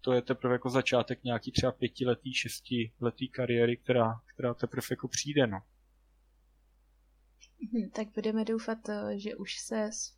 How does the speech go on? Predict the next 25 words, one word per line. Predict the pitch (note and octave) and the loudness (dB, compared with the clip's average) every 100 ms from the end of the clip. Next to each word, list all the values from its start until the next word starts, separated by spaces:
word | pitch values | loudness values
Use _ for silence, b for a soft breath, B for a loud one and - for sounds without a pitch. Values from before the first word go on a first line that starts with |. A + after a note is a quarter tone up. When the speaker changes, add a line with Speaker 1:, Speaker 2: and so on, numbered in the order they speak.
| _ | _
Speaker 2:
Frozenem, | G#3+ G3+ G3+ G#3+ A3 G#3+ G#3 | -6 -4 -4 -2 0 0 0
eh, | - F3+ F#3 | -2 -4 -2
nic | G3 A3+ - - F3 | -2 -2 -4 -6 -6
nestane, | F#3 - - F#3+ G3 G3+ | -6 -6 -2 0 0 -2
když | A#3 A3 A3 | -4 -6 -8
to | - | -8
tak | G3 G3+ G3 | -6 -4 -4
řeknu, | G3+ G3 G3+ A3 B B B B - | -6 -6 -8 -10 B B B B -4
a, | G3+ G3 F#3+ | -2 -2 -4
eh, | - G3 G3 | -6 -6 -6
že | G3 F#3+ | -8 -8
bude | G3+ G3+ G3+ G3 | -8 -4 -4 -2
jenom, | F#3+ F#3+ F#3 F#3+ | -4 -4 -4 -4
eh, | F#3 F#3+ F#3 F#3 | -6 -6 -6 -6
v | G3 | -6
jeho | F#3+ G#3+ | -6 -8
kariéře, | - F#3 F#3 F#3 F3+ - F#3+ - | -6 -4 -4 -4 -4 -4 -4 -6
eh, | - F#3 F#3+ | -6 -8 -6
na | F#3 F#3 | -6 -8
tom | - F#3+ F#3+ - - | -8 -6 -6 -10 -8
lépe | F#3 F3+ F#3 A3 | -6 -6 -4 -4
a | G3 | -2
lépe | F3+ F3 - | -4 -4 -8
a | F#3+ | -8
stoupat. | - E3+ E3+ G3 | -8 -10 -4 -4